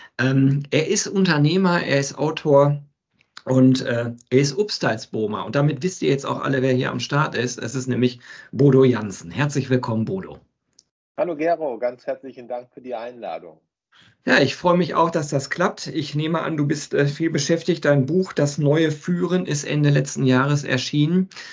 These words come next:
Speaker 1: Äh, bevor wir darauf kommen, für die wenigen, die dich jetzt hier nicht so richtig einordnen können, lass uns doch einmal ganz kurz noch mal über den Upstalsbohm-Weg sprechen und lass mich einmal noch mal und immer wieder den Film Die Stille Revolution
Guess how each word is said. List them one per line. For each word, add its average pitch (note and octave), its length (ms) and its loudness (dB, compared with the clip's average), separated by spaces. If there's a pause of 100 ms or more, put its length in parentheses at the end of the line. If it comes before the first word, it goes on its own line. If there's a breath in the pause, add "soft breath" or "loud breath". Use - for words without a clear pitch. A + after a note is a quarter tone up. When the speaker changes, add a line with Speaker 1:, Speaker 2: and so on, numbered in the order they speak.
(260 loud breath)
Speaker 1:
Äh, C#3+ 140 4
bevor D3+ 320 2
wir F3 120 6
darauf D3+ 720 0
kommen, B2+ 460 -4
für B2+ 160 -4
die B2 240 -4
wenigen, A#2+ 420 -2
die G2 120 -8
dich G#2+ 180 -6
jetzt A2+ 160 -2
hier A2 180 -2
nicht B2 160 -2
so C3 100 -2
richtig A#2 420 -6
einordnen A#2 580 -2
können, C3 400 2 (560 loud breath)
lass C#3+ 140 0
uns F#3+ 120 4
doch D3+ 120 2
einmal D#3 300 2
ganz D3 260 0
kurz D#3+ 240 -4
noch D3 80 2
mal C#3+ 220 6
über B2+ 160 2
den B2 180 2
Upstalsbohm-Weg D3 1600 0
sprechen F3 640 -2
und C#3+ 360 0
lass D#3+ 360 -4
mich - 240 4
einmal F#3+ 320 4
noch F#3 160 0
mal F3 260 4
und F3 180 0
immer F#3 320 2
wieder D#3 260 2
den C#3+ 180 2
Film D3+ 260 -2
Die C#3+ 140 4
Stille D#3+ 360 0
Revolution C#3+ 840 2